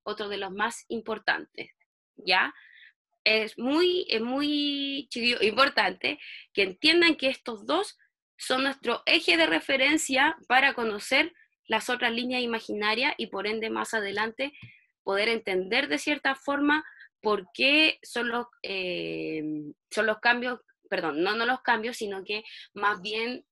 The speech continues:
por qué en ciertos planetas abundan más, eh, los rayos solares y por qué en otros no llega tan directo, ¿ya?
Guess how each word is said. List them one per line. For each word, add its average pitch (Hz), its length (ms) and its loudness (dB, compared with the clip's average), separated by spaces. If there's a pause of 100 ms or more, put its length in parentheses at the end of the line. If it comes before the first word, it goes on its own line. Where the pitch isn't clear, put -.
(100)
por 220 260 -4
qué 269 400 2
en 214 180 -2
ciertos 226 380 -2
planetas 214 640 -2
abundan 190 560 -2
más, 185 540 -4
eh, 156 480 -4
los 165 320 -6
rayos 180 300 -2
solares 202 440 0
y 202 60 -6
por 190 180 -8
qué 190 100 -6
en 196 80 -4
otros 196 200 -6
no 202 120 -4
llega 190 320 0
tan 208 200 0
directo, 214 560 -2 (460)
¿ya? 165 360 0